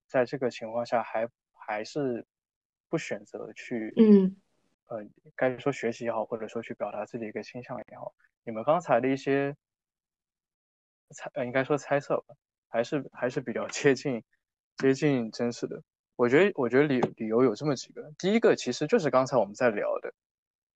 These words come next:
Speaker 1: 男性，很多男性他没有意识到这件事情，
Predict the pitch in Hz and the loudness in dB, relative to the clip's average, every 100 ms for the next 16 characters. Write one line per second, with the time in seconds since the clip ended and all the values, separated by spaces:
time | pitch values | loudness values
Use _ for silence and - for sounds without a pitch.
0 | _ 123 123 180 - - 120 151 117 147 | _ 2 2 2 0 2 4 4 2 2
1 | 170 143 110 175 120 160 156 117 107 113 | 0 0 2 2 2 0 0 -2 -2 -4
2 | 104 - 113 - | -4 -4 -10 -10